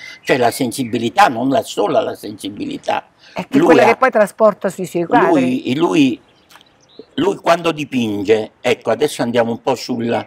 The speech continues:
Speaker 1: eh, sul panorama artista-, artistico internazionale, lui quando dipinge, dipinge il suo colore, è come se con quella grande emozione lui dipinge la sua anima.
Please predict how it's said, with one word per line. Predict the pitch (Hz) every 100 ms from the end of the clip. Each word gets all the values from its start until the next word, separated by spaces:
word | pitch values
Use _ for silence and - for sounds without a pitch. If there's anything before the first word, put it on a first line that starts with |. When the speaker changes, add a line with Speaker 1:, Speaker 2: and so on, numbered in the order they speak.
| _ - - -
Speaker 1:
eh, | - 110 104 - -
sul | - 135 120 117 -
panorama | 123 127 131 147 127
artista-, | - - 135 - 120 117 - 240 -
artistico | - 214 - 147 - 110
internazionale, | 120 110 113 113 110 113 107 _ - - -
lui | 127 -
quando | 160 165 151
dipinge, | 139 120 117 107 101 110 - _ _ - - - -
dipinge | 131 156 196 208 151
il | 143
suo | - 170 151
colore, | 135 147 120 107 - _ - - _ _ _ - - - _ - -
è | 139 -
come | 170 156
se | - 147 135 - _ _ _ -
con | 156 151
quella | 165 156 156
grande | 175 196 185 175
emozione | 156 - - 143 120 101 98 110 104 _ _ - -
lui | 139 196
dipinge | 170 175 - 196 185 175 170 - -
la | 151 160
sua | - 185 131
anima. | - 98 98